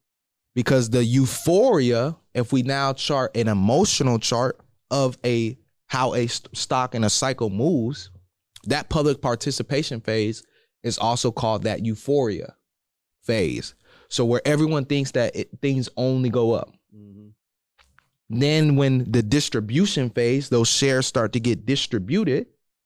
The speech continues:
Speaker 1: what happens is, is that the capitalization starts to what? It starts to affect people.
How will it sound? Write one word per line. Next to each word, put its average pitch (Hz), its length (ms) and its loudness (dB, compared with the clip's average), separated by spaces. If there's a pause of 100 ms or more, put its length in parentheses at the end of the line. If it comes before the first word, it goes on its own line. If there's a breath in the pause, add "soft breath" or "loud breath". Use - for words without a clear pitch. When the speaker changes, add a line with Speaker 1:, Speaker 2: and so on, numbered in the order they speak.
(400)
Speaker 1:
what 127 160 0
happens 143 440 0
is, 120 240 2
is 117 140 -2
that 113 320 -2 (380)
the 117 100 -2
capitalization 135 1160 0 (220)
starts - 400 -2
to 135 80 2
what? 175 320 0 (320)
It 117 80 0
starts 139 280 -2
to 120 120 2
affect - 380 -2
people. - 440 -4